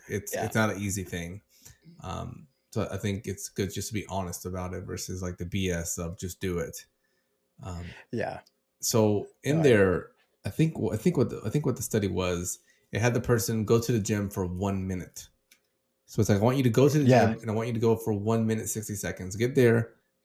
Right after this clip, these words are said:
Speaker 1: you know, put your timer one minute." So then you're like,
Speaker 2: And then
Speaker 1: "Well, duh,
Speaker 2: leave.
Speaker 1: that's easy." You go there and it's one minute.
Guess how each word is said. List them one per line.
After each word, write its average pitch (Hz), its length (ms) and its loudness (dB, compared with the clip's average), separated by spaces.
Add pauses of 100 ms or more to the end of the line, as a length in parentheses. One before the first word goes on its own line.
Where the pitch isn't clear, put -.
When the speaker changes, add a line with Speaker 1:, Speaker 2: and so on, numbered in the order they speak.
(100)
Speaker 1:
you 95 80 -4
know, 92 80 -2
put 131 140 -2
your 135 100 -2
timer 117 420 0
one 101 220 0
minute." 95 240 -4 (600)
So - 180 0
then 175 260 6
you're 123 120 6
like, 101 160 2
Speaker 2:
And 120 100 4
then 113 60 4
Speaker 1:
"Well, 117 80 0
duh, 110 220 8
Speaker 2:
leave. - 20 8
Speaker 1:
that's 110 180 4
easy." 110 400 -2 (160)
You 117 140 2
go 123 200 10
there 117 160 10
and 110 80 4
it's 104 120 0
one 107 160 2
minute. - 280 -4